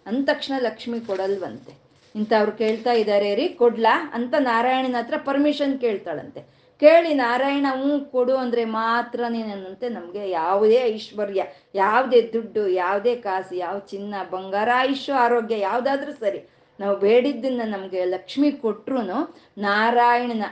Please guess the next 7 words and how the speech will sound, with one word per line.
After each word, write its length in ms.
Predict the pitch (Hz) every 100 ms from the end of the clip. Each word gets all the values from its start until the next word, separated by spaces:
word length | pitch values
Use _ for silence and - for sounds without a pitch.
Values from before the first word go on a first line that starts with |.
| 185
ಅನುಮತಿಯಿಂದನೇನಂತೆ 1500 | 196 233 247 247 247 226 220 220 220 220 220 214 202 240
ಕೊಡೋದು. 400 | 240 190 185 185
ನಾರಾಯಣ 580 | 151 170 180 190 202 208 190 185
"ಹೂ" 160 | 202
ಅಂದ್ಮೇಲೆ 580 | 226 208 202 196 294 - _ -
ಲಕ್ಷ್ಮಿ 380 | 220 214 - 196
ಕೊಡ್ತಾಳಂತೆ. 680 | - 165 - - - - -